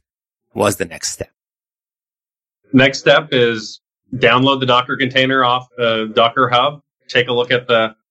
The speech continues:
Speaker 2: Jupyter notebooks that are on GitHub. That helps you get started. And the third thing, we join our Slack space so that we can answer any questions.
Speaker 1: Perfect. Thank you. Okay, I guess it's time we slowly wrap this up.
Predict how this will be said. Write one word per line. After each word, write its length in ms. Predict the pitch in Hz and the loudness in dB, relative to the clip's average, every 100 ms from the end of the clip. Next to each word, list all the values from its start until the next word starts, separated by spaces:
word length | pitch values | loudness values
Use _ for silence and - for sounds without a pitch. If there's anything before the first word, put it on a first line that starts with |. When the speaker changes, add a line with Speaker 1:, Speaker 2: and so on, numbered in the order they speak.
| _ | _
Speaker 2:
Jupyter 340 | 110 127 127 113 | -2 0 2 2
notebooks 420 | 110 113 139 - | 0 -2 -8 0
that 140 | 123 | 2
are 120 | 117 | 4
on 300 | 113 113 113 | 4 2 0
GitHub. 420 | 110 110 123 147 151 | -2 -2 0 -2 -4
That 180 | 110 - | -6 -4
helps 220 | 113 110 | -8 -6
you 80 | 110 | -2
get 180 | 110 107 | -2 -4
started. 400 | - 107 120 123 | 0 0 2 0
And 360 | 127 110 104 104 _ _ _ _ | 0 0 -4 -12 _ _ _ _
the 120 | - 104 | -8 0
third 200 | 120 120 | 0 2
thing, 120 | 120 | 0
we 140 | 117 | 2
join 220 | 117 117 | 2 2
our 100 | 120 | 2
Slack 280 | 113 117 117 | 0 0 -2
space 340 | - 127 131 131 | -2 -4 -2 -4
so 80 | |
that 140 | 110 107 | -6 -4
we 100 | 110 | -4
can 360 | 110 107 104 - | -4 -4 -6 -4
answer 260 | 110 113 117 | -4 0 0
any 140 | 113 | 0
questions. 540 | 110 131 - - - _ _ _ _ _ _ | 0 -2 -4 -16 -20 _ _ _ _ _ _
Speaker 1:
Perfect. 360 | - 240 - - _ _ - | -2 -2 -2 -14 _ _ -10
Thank 220 | 240 - | -6 -4
you. 100 | - _ _ _ _ _ _ _ | -6 _ _ _ _ _ _ _
Okay, 560 | 165 185 - 135 92 95 | -6 -6 -4 -2 -2 -4
I 320 | 107 107 104 104 | -10 -10 -10 -12
guess 420 | - 120 147 - - | -10 -8 -8 -10 -12
it's 280 | 151 - | -12 -14
time 400 | - 127 127 127 | -6 -6 -4 -6
we 100 | 127 | -10
slowly 420 | 117 - 135 127 123 | -10 -6 -4 -2 -2
wrap 300 | 113 110 113 | -2 -2 -2
this 220 | 117 - | -4 -4
up. 240 | 110 - | -8 -8